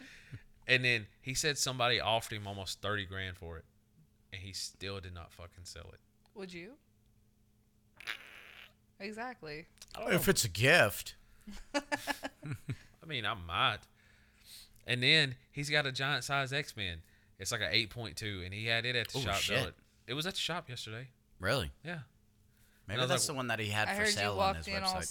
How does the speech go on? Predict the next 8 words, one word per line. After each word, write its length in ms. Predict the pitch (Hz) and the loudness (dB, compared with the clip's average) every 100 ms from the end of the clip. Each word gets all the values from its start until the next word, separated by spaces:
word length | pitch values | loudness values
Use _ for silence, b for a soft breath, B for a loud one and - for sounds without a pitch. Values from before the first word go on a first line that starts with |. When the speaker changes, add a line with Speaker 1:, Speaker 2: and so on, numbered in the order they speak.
| - | -4
Speaker 1:
sweaty 480 | 196 196 185 185 185 | -2 -4 -4 -8 -8
trying 380 | 196 185 185 180 | -6 -4 -6 -8
to 60 | |
show 240 | 180 196 190 | -6 -4 -4
that 100 | 185 | -6
you 120 | 190 | -8
worked 300 | 185 175 - | -8 -8 -6
out. 320 | 185 180 180 | -6 -6 -8